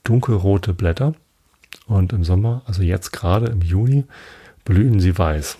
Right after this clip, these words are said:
Und das sieht sehr hübsch aus. Und interessanterweise wachsen diese Sträucher bei uns besonders gut. Irgendwie passt Boden und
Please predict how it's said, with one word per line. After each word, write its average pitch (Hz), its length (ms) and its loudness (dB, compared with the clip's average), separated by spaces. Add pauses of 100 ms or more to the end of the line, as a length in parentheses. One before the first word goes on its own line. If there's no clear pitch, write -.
(100)
Und 104 180 -4
das 92 100 -6
sieht 92 140 -6 (400)
sehr 92 140 4
hübsch 90 200 0
aus. 85 240 -2
Und 98 160 -4 (120)
interessanterweise 92 760 2
wachsen 95 360 0
diese 92 280 0
Sträucher 95 440 -2
bei 92 180 0
uns 90 340 0 (480)
besonders 95 380 2
gut. 90 380 2
Irgendwie 90 280 -2
passt - 380 -8
Boden 95 540 2
und 90 420 -2